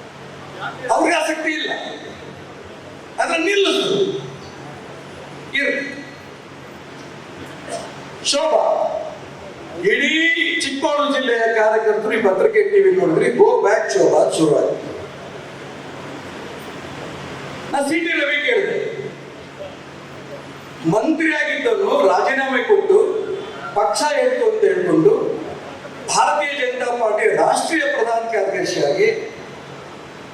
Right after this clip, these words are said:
ಇಡೀ ದೇಶ ಸುತ್ತಿದ್ಯಾ, ಗೋವಾ, ತಮಿಳ್ನಾಡು, ಮಹಾರಾಷ್ಟ್ರ ಎಲ್ಲ ಕಡೆ ನೀನು ಇನ್‌ಚಾರ್ಜ್ ಆಗಿ ಕೆಲಸ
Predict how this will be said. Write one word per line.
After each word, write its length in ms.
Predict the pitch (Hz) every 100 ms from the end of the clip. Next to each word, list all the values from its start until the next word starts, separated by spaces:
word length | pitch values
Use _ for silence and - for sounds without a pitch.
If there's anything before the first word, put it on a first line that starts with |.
| - -
ಇಡೀ 480 | 330 294 320 339 381
ದೇಶ 300 | 508 294 294
ಸುತ್ತಿದ್ಯಾ, 480 | 277 269 226 160 - - - - - - - - - - -
ಗೋವಾ, 600 | 226 226 - - - 208
ತಮಿಳ್ನಾಡು, 560 | - 240 214 185 160
ಮಹಾರಾಷ್ಟ್ರ 680 | 160 220 247 233 - - -
ಎಲ್ಲ 220 | - 285
ಕಡೆ 220 | 302 277 254
ನೀನು 140 | 220
ಇನ್‌ಚಾರ್ಜ್ 400 | 208 208 240 208
ಆಗಿ 100 | 196
ಕೆಲಸ 200 | 190 -